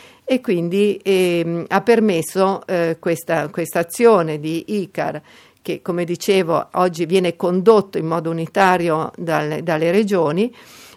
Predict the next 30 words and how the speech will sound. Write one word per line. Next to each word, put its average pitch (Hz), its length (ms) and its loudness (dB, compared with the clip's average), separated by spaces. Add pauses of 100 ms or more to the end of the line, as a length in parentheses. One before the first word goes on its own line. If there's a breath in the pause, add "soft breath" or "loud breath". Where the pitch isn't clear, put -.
permette 240 440 2
il 226 80 4
dispiegamento 190 840 -2
dell'S 175 420 -4
P 208 140 -4
C 226 200 -6
Coop 156 340 -2
su 190 200 -6
tutto 160 380 -6
il 196 140 -6
territorio 156 880 -4
del 160 220 -6
nostro 147 280 -10
paese. 147 520 -8 (200)
Perché 160 540 -8
le - 100 -8
regioni 170 380 -6
formano 170 440 -2
un 180 60 -6
sistema 180 460 -4
paese 180 560 -2
che 156 200 -6 (280 loud breath)
garantiscono, 180 1000 2
eh, 156 540 -2
questo 190 300 2
aggancio 180 680 2
del 156 500 0
territorio 175 540 -2
regionale 170 640 -6
con 160 260 -4